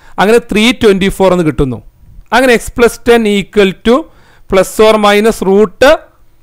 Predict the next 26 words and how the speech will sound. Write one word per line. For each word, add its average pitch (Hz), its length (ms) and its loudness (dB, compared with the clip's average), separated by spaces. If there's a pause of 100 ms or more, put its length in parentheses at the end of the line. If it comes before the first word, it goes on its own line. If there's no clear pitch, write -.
(340)
three 214 260 2
twenty 180 340 0
four 127 160 -4 (920)
equal 208 280 0
to 196 80 -4
plus 185 180 -2 (100)
or 208 60 2 (120)
minus 214 300 0 (800)
eighteen 208 360 0
എന്ന് 196 160 0
കിട്ടുന്നു. 180 320 0 (840)
അങ്ങനെ 311 280 2
എക്സ് - 240 -8
പ്ലസ് 247 260 0 (140)
ടെൻ 254 140 4 (800)
equal 226 400 0 (140)
to 247 80 0 (160)
eighteen 226 520 0 (880)
or 269 100 6 (140)
x - 180 -12
plus 220 180 -2 (120)
ten 233 140 4 (160)
equal 208 380 -2 (200)
to 254 80 2 (800)
minus 233 360 2 (120)
eighteen 202 300 -2